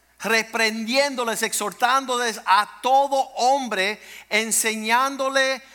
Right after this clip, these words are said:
a todo hombre en toda sabiduría. En otras palabras, no son los pensamientos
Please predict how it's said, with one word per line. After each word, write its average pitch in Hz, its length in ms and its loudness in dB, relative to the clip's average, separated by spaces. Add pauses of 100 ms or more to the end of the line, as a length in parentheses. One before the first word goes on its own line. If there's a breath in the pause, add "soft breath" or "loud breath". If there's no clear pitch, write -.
(120)
a 208 260 4
todo 254 360 0
hombre 233 680 -2
en 202 260 -10
toda 247 400 0
sabiduría. 240 1200 -2 (640)
En 190 140 0
otras 240 240 0
palabras, 247 380 2
no 233 200 -2
son 262 240 -2
los 240 140 -4
pensamientos 226 1000 -2